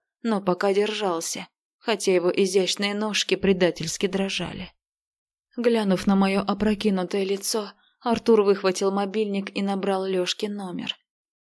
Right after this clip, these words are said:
Долго слушал, но, наконец, отключил и растерянно посмотрел на меня. "Абонент временно недоступен".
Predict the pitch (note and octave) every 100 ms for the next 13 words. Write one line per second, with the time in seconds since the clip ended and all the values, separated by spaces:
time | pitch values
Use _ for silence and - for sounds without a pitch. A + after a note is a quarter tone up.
0 | _ A3 G#3+ G3 F3+ F#3+ - A#3 G#3 -
1 | F#3 F#3 G3+ F#3+ F#3 G3 G3 G3 - G3
2 | G3+ G3+ G3+ A3 G3+ - G3 G3+ G3 A3
3 | F#3 E3 D#3+ E3+ - F#3 - F3 E3 F3
4 | F3+ F#3 D#3+ - _ _ _ _ _ _
5 | _ _ _ F3 E3 E3 E3 E3 E3 F3+
6 | E3+ E3 E3 E3+ F3 F3 F#3+ - - F#3+
7 | - E3+